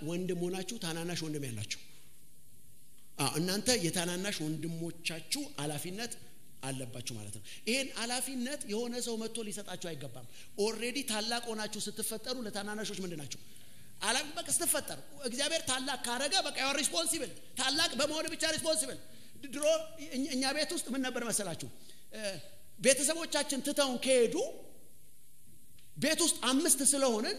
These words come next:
አምስት ልጅ ማኔጅ እንዲያደርግ ኃላፊነት የሚሰጠው ለታላቃችን ነው። ተቆጣጠራቸው እና እኔ በጣም ጫና ሲፈጥርብኝና ሲጫነኝ እኔ "አንተ ማንና ነው በእኔ ላይ የምትሾም?" እንደ አንተም ልጅ ነኝ። ልጅ፣ ልጅ፣ ልጅ ነን፣ ግን ልጅ፣ ልጅ ብቻ አይደለንም።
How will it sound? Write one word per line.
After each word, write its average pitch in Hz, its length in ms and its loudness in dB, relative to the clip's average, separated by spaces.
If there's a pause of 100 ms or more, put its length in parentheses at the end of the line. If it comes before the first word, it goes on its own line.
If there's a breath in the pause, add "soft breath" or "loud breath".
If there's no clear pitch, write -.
(140)
አምስት 262 460 2
ልጅ 311 180 2
ማኔጅ 254 340 0
እንዲያደርግ 240 380 0
ኃላፊነት 220 400 -2
የሚሰጠው 240 320 -2
ለታላቃችን - 520 0
ነው። - 80 -10 (540 loud breath)
ተቆጣጠራቸው 240 680 2
እና 320 160 2
እኔ 330 140 2
በጣም 359 460 6
ጫና 311 300 4
ሲፈጥርብኝና 285 720 4
ሲጫነኝ 294 540 4 (300 loud breath)
እኔ - 180 0
"አንተ 440 220 8 (100)
ማንና 311 540 4
ነው 247 140 4
በእኔ 240 160 2
ላይ 233 120 2
የምትሾም?" 220 360 4
እንደ 269 140 8
አንተም 359 320 8
ልጅ 320 140 6
ነኝ። 262 160 8
ልጅ፣ 214 140 0 (120)
ልጅ፣ 302 260 4
ልጅ 320 220 2
ነን፣ 330 220 2
ግን 302 180 2
ልጅ፣ 285 200 6
ልጅ 269 140 4
ብቻ - 160 0
አይደለንም። 147 360 -2